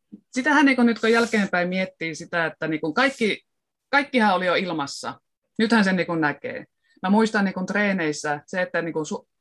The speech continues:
alisuorittamista ihan jatkuvaa. Se oli niin kun se jaksaminen. Mä muistan vieläkin mennään punttisalille, penkille nousuu tanko niskassa. Mä itken, kun mä teen sitä, koska mä vaan mietin, että mä en jaksa, mä en jaksa. Mut missään vaiheessa, niin kun,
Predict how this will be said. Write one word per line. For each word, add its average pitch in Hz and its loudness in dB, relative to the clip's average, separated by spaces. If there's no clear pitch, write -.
alisuorittamista 151 -2
ihan 185 0
jatkuvaa. - -8
Se 180 0
oli 180 4
niin 180 0
kun 175 -2
se 180 0
jaksaminen. 170 0
Mä 147 -2
muistan 170 -6
vieläkin 202 -2
mennään 151 -4
punttisalille, 143 -4
penkille 214 2
nousuu 165 -4
tanko 180 -4
niskassa. - -6
Mä - -2
itken, 208 0
kun 139 0
mä 135 2
teen 131 -4
sitä, - -14
koska 160 -2
mä 160 2
vaan 165 2
mietin, 170 0
että 151 -8
mä 151 0
en 156 -2
jaksa, 175 -2
mä 139 -4
en 143 -6
jaksa. - -4
Mut 170 -10
missään 233 -2
vaiheessa, 208 0
niin 170 -12
kun, 170 -10